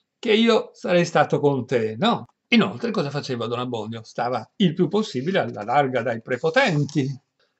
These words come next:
facendo finta di non vedere le loro soverchierie e i loro capricci, e poi dimostrandosi sottomesso quando questa soverchieria non era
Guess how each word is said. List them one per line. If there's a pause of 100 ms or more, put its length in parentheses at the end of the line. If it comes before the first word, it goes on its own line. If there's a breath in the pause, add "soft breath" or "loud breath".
(160)
facendo
finta
di
non
vedere (500)
le
loro
soverchierie (460)
e
i
loro
capricci, (380)
e
poi
dimostrandosi (320)
sottomesso (560)
quando (840)
questa
soverchieria
non
era